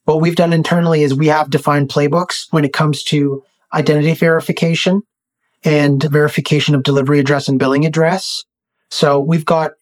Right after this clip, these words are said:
you know, a number of things that we've done internally just to kind of validate that, but it's still a challenge and something that we deal with daily. I'd say the biggest trend that's popping up now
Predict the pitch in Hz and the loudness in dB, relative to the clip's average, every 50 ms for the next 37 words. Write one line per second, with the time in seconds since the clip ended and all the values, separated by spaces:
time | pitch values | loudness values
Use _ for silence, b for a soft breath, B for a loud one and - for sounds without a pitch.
0 | _ _ - 160 151 147 151 147 151 151 147 156 156 147 - - 156 147 139 139 | _ _ 0 0 2 2 2 2 2 2 2 2 2 0 0 0 0 2 2 2
1 | 139 139 131 143 143 139 143 139 135 - - 147 143 139 143 143 139 135 131 135 | 2 2 2 0 0 2 2 0 0 0 0 0 2 2 0 0 0 -2 -2 0
2 | - 151 - - 156 - - 156 147 143 131 139 135 147 160 160 180 185 190 - | -2 -2 -2 -2 -4 -2 -2 -2 -2 0 0 0 0 0 0 0 0 0 0 0
3 | 190 190 214 220 220 - - 160 156 147 - - - 170 160 147 - - 156 147 | 0 0 0 0 -2 -2 0 0 0 0 -2 -2 -2 0 0 0 0 0 0 0
4 | 147 147 147 143 131 139 139 - 160 147 - 156 147 147 135 139 135 135 143 143 | 2 0 0 0 0 -2 -2 -2 -2 -4 -2 0 0 0 0 0 0 0 0 0
5 | 139 143 139 135 - - 139 143 143 143 143 139 135 B B B B B B B | 2 2 0 -2 0 0 0 2 2 2 0 0 -2 B B B B B B B
6 | 170 - - 196 185 180 151 135 135 160 156 156 185 170 - - - - 175 165 | -4 0 0 2 2 2 0 0 0 0 2 2 0 0 0 -4 -4 -2 -2 0
7 | 160 165 185 196 202 170 156 147 - - 160 151 151 - 165 156 156 156 - 185 | 2 2 2 2 2 0 0 -2 -2 -2 -2 -2 0 0 -2 -2 -2 -2 0 0
8 | 165 165 165 175 190 202 | 0 2 2 2 0 0